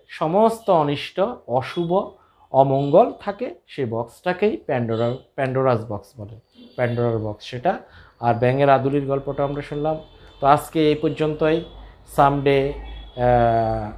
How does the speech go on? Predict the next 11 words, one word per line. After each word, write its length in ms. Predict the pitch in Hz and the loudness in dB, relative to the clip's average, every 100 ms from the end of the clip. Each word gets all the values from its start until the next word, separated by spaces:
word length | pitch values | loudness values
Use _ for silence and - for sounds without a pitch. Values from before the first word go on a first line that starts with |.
| - - - - | -16 -18 -18 -16
uh, 420 | 117 123 - - 123 - | -14 -14 -12 -10 -10 2
someday 460 | 135 139 120 120 180 - - _ - | 2 4 2 2 0 -10 -20 _ -6
later, 380 | 113 110 127 170 - _ _ - - - - - - - | -4 -2 -2 -4 -8 _ _ -20 -20 -20 -20 -20 -18 -4
I 80 | 117 | 0
will 260 | 110 98 | 0 0
tell 220 | 120 117 | -2 0
you 40 | 117 | -2
some 320 | - 120 113 | -2 -4 0
more 200 | 123 151 | 0 0
story, 500 | 156 - 160 170 180 - - - _ _ 139 | -2 0 4 4 0 -6 -20 -20 _ _ -14
especially 760 | 127 - 185 - 151 127 110 | -6 0 2 2 2 2 -2